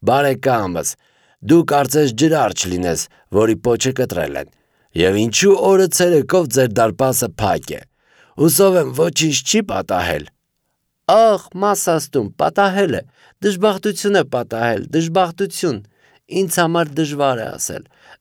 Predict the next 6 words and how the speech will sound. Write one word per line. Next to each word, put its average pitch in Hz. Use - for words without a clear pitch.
դժբախտություն, 170
մեծ 180
դժբախտություն"։ 113
"Դժբախտություն", 95
գոչեց 87
որսորդը, 80